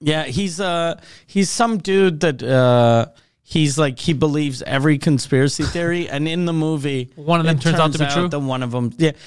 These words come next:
Speaker 1: and he's a, like, a nut job. Like, he's,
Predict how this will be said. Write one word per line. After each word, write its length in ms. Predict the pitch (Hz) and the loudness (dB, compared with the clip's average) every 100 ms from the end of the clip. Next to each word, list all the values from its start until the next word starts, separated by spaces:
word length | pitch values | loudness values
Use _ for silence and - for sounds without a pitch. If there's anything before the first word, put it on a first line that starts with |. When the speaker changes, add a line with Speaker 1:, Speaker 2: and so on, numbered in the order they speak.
| - | -4
Speaker 1:
and 160 | 156 175 | -2 0
he's 240 | 214 165 | -2 -4
a, 100 | 147 | -4
like, 260 | 139 143 143 | -4 -6 -4
a 80 | 123 | -6
nut 380 | 120 123 117 | -6 -6 -8
job. 300 | - 101 101 | -4 -2 0
Like, 160 | 127 120 | 0 0
he's, 360 | 143 135 123 | 2 2 2